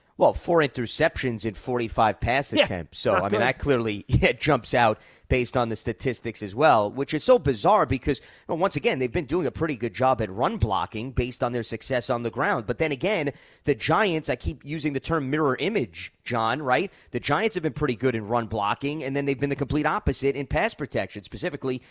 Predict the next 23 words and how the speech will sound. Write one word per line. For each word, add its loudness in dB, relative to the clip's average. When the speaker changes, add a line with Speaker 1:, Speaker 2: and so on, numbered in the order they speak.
Speaker 1:
the 0
interior 2
of -2
the 0
line. 2
So 2
both 8
of -2
these -4
teams, -8
you -8
could -2
send 0
them 0
in -2
for -4
studies 0
in -2
N 0
F -2
L 2
history, -2
and -2